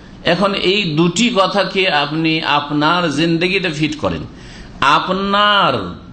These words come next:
মুখের ভিতর দিয়ে যদি পাপ হয়ে থাকে, হারাম খাওয়ার পাপ, হারাম পান করার পাপ, অথবা হারাম বলার পাপ, নাজায়েজ বলার পাপ, হ্যাঁ,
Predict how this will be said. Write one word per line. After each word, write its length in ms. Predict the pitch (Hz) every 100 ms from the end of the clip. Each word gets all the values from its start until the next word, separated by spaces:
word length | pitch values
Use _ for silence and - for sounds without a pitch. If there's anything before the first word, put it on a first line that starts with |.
| -
মুখের 600 | - 127 139 151 175 180
ভিতর 560 | 147 143 147 170 165 160
দিয়ে 560 | 147 165 160 143 120 110
যদি 260 | 143 151
পাপ 340 | - 123 113 113 120
হয়ে 140 | 113
থাকে, 380 | 107 90 85 78
হারাম 380 | 101 131 147 -
খাওয়ার 260 | 135 143 139
পাপ, 180 | 196 196 - - - - -
হারাম 380 | 123 143 175 165
পান 180 | 165 170
করার 320 | 165 170 170
পাপ, 260 | 160 233 - - - - - - - - - -
অথবা 600 | 135 170 170 208 196 196
হারাম 520 | 165 156 165 180 190 160
বলার 360 | 160 175 196 190
পাপ, 200 | 214 208 - - - -
নাজায়েজ 500 | 139 170 180 190 185
বলার 320 | 170 185 185
পাপ, 260 | 180 214 208 170 - - -
হ্যাঁ, 280 | 143 180